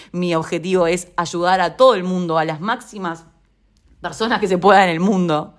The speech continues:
voy a estar tan agradecida y lo visualizo tan claro y sé que esa persona me va a emocionar. Y mientras se los digo me emociono, porque de solo pensarlo, de que haya una persona que,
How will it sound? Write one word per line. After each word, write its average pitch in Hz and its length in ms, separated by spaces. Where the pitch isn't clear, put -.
voy 220 140
a 311 40
estar 269 200
tan 294 160
agradecida 185 760
y 190 80
lo 185 100
visualizo 196 580
tan 262 220
claro 151 500
y 180 120
sé 254 200
que 254 140
esa 226 220
persona 202 400
me 185 140
va 180 100
a - 20
emocionar. 185 760
Y 220 120
mientras 208 360
se 202 80
los 190 120
digo 233 220
me 247 80
emociono, 170 680
porque 185 280
de 196 80
solo 294 300
pensarlo, 190 760
de 190 200
que 254 80
haya 320 160
una 302 260
persona 240 480
que, 175 320